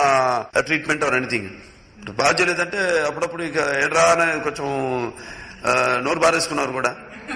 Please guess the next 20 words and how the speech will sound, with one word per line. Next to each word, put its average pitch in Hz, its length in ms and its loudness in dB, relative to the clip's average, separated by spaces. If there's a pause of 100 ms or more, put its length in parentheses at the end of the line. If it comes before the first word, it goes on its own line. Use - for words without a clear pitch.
(140)
మా 135 60 2
అన్నయ్యని 160 360 4
కొట్టిన 160 220 0
సందర్భం 160 440 0
కూడా 151 180 0
నాకు 147 160 0
తెలుసు. 135 280 0
తల్ల 135 240 0
పెళ్ళామలో 120 520 -2
మా 123 100 2
అన్నయ్య 143 220 2
హరికృష్ణన్ 151 440 -2
ఒక, 135 180 -4
ఒక, 135 720 -4
ఒకనొక 131 480 -2
సీక్వెన్స్ 151 360 -6
లో 139 60 -8
ఆయన 127 180 -8
కొట్టాల్సి 143 400 -2
వచ్చింది. 107 280 -8